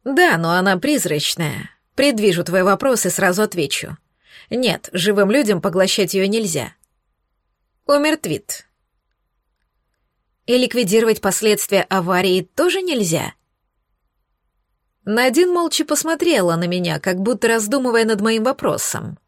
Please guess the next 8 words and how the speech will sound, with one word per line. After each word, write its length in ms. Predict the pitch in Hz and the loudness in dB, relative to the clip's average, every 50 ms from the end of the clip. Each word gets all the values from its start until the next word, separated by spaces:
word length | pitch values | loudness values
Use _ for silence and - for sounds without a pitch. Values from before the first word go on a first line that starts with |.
| _ _ _ _ _ _ _ _ _ _ _ _ _ - | _ _ _ _ _ _ _ _ _ _ _ _ _ -4
Но 180 | 196 208 226 | 0 0 2
потом 260 | 233 285 - 349 349 330 | 2 2 2 0 0 -2
словно 380 | - - 302 294 262 277 269 | 0 0 0 0 0 0 -2
очнулась 580 | 269 269 - - - 403 - 247 196 185 - - - | -2 -2 -2 -2 -2 -2 0 0 0 -2 -4 -4 -2
и 80 | 240 | 0
отрицательно 840 | 226 226 226 233 240 233 - - - 339 330 - 320 302 302 302 294 | 0 0 0 -2 -2 -2 -2 -2 -2 -2 -2 -2 -2 -2 -2 -4 -6
качнула 600 | - - 226 208 - - - 226 233 233 226 226 | -2 -2 -2 -2 -2 -4 -4 -2 -2 0 0 0
головой. 680 | 208 196 220 220 220 226 202 170 151 - 95 143 - | 2 2 2 2 2 0 -2 -4 -6 -8 -8 -12 -16